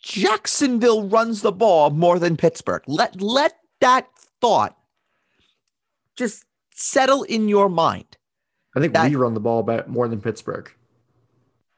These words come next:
Speaker 1: That a team that is in line for the number two pick in the draft runs more than a team that just lost their first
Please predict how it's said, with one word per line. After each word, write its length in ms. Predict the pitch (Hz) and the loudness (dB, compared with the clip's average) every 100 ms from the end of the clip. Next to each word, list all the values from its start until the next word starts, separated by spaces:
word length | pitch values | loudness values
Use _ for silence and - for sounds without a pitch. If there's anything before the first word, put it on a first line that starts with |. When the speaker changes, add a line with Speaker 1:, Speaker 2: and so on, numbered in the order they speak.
| _ _ _ _ _ - | _ _ _ _ _ -2
Speaker 1:
That 260 | 196 202 - | 0 0 0
a 180 | 202 196 | 0 0
team 480 | - - 226 262 | -6 -2 0 0
that 160 | 247 214 | 2 2
is 120 | 185 - | 0 0
in 180 | 233 | 0
line 460 | 254 233 208 175 160 | 0 0 2 0 -2
for 180 | 151 165 | -4 -4
the 160 | 151 | -4
number 540 | 165 165 185 220 226 247 | -4 -2 0 0 -2 -4
two 400 | - - 214 208 | -6 -6 -6 -6
pick 420 | - 202 175 - | -2 -2 -2 -6
in 120 | 170 165 | -8 -6
the 80 | |
draft 800 | 131 123 135 143 98 - - - _ _ _ _ _ _ _ | -8 -6 0 0 0 -8 -18 -20 _ _ _ _ _ _ _
runs 520 | 123 170 240 294 277 | -2 2 2 0 -2
more 520 | 254 294 214 104 98 - _ _ - | 2 4 6 2 -2 -10 _ _ 0
than 140 | 185 | 2
a 100 | 180 | 2
team 440 | - - 220 262 233 | -2 -6 -4 -2 -2
that 160 | 151 | -4
just 500 | 135 143 226 254 - | -2 2 2 0 -6
lost 440 | 170 196 190 - 147 | 0 0 0 -4 -4
their 160 | 113 | -4
first 680 | 113 _ - 214 269 - | -6 _ 2 2 2 -6